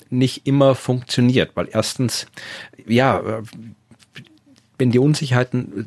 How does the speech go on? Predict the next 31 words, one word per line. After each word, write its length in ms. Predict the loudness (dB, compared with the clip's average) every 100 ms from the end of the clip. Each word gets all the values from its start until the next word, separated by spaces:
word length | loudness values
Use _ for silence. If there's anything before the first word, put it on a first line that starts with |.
| -2
da 240 | 0 2
sind, 280 | 2 2 2
dann, 340 | 2 2 2 -2
äh, 120 | -8 -10 -18 _ _ _
ist 160 | -6
es 100 | -4
oft 220 | -6 -6 -6
schwer, 540 | -4 0 4 4 2 -2 -8 -4
das 300 | -2 -2 -6
zu 180 | -8
kommunizieren, 880 | -8 -2 2 2 0 0 2 4 2 -2 -16 -18 -6
was 400 | -2 0 -2 -6 -8 -4
da 100 | 0
genau 220 | 2 2
ist, 240 | 2 0
vor 160 | -2 0
allem 180 | 0 0
wenn 80 |
es 80 | -2
um 80 | -6
Statistik 540 | -8 -4 -4 -4 -6
geht. 160 | 0 0
Und 100 | 2
deswegen 420 | 0 2 2 2 -2 -12 -10
gibt 220 | -4 -2
es 40 | -2
ja 60 |
diesen 320 | -4 -2 -2 -2
alternativen 720 | -2 0 -2 0 0 0 0
Ansatz 640 | -2 -2 0 -2 -2 -8 -10 _
der 280 | 0 2 0